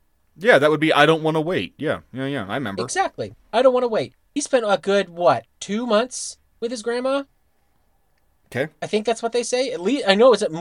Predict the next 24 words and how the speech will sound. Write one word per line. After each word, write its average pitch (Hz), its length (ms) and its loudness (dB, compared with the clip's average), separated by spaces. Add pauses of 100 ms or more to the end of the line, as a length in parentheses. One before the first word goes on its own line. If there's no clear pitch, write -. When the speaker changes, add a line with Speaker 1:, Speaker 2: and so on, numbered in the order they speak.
(140)
Speaker 2:
it's 160 180 -4
more 180 280 0
than, 196 140 -4
Speaker 1:
It's 190 80 0
Speaker 2:
like, 151 80 2
Speaker 1:
the 180 60 2
Speaker 2:
a - 20 2
Speaker 1:
summer. 151 340 4
Speaker 2:
week. 156 100 -8 (120)
Speaker 1:
I, 143 220 0
I 156 80 4
mean, 160 120 0
it's, 156 160 -2
like, 151 180 -4
at 143 120 0
least 160 240 -6
the 123 80 -10
summer, 143 440 -4
or 127 60 -4
part 127 240 0
of 131 180 0
it, 113 120 -4
yeah. 107 180 0 (720)
Speaker 2:
Okay. 135 300 0